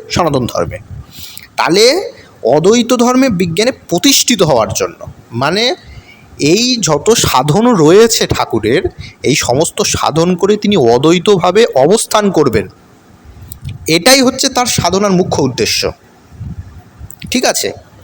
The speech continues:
এটাই হচ্ছে এই সাধনার মুখ্য উদ্দেশ্য ছিল। আর এই গোবিন্দ রায় কে ছিল দেখে নিন, এখানেই লেখা রয়েছে, আপনারা, আহ, স্ক্রিনে দেখতে পাচ্ছেন একশো পঁচাত্তর নম্বর, আহ, পৃষ্ঠার নিচে, "গোবিন্দ রায় নামক এক ব্যক্তি এই সময় কিছুকাল পূর্ব হইতে ধর্মাসনে প্রবৃত্ত হয়।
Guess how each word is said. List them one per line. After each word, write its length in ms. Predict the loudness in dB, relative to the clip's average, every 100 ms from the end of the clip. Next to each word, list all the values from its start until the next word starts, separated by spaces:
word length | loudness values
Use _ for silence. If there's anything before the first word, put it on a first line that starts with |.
| -20 -20 -16 -6
এটাই 220 | 0 2
হচ্ছে 220 | 2 0
এই 80 | -2
সাধনার 320 | 0 0 2
মুখ্য 300 | 0 0 -2
উদ্দেশ্য 360 | -2 -2 -4 -4
ছিল। 140 | -2
আর 180 | 0 0
এই 60 | 2
গোবিন্দ 380 | 2 2 2
রায় 180 | 2 2
কে 140 | 2 0
ছিল 200 | 0 0
দেখে 220 | 0 -2
নিন, 160 | -6 -10 -20 -20 -20 -16 -16 -6
এখানেই 320 | 0 0 2
লেখা 240 | 2 2 2
রয়েছে, 400 | 2 2 -2 -4 _ _ _ _ _ -20 _ -6
আপনারা, 360 | -2 0 2 2
আহ, 560 | 0 0 0 -2 -2 -4
স্ক্রিনে 480 | -6 -4 -2 0 0
দেখতে 280 | -2 -2
পাচ্ছেন 340 | -2 -2 -2 -4
একশো 240 | -4 -4 -4
পঁচাত্তর 340 | -6 -4 -2
নম্বর, 360 | -2 0 0 0
আহ, 180 | -2 -8 -4
পৃষ্ঠার 340 | -4 -2 -2
নিচে, 380 | -2 -2 -2 -2 -6 -20 -20 -20 -18 -6
"গোবিন্দ 380 | 0 2 2 2
রায় 200 | 2 2
নামক 260 | 0 0 -2 -2
এক 220 | -2 0
ব্যক্তি 600 | 0 0 -6 -2 0 2
এই 120 | 2
সময় 260 | 0 -2 -2
কিছুকাল 460 | -2 -4 0 0 0
পূর্ব 320 | 0 0 2
হইতে 320 | 0 0 -2
ধর্মাসনে 600 | 0 0 0 -2 -2 -4
প্রবৃত্ত 440 | 0 0 0 -6
হয়। 200 | -6 -6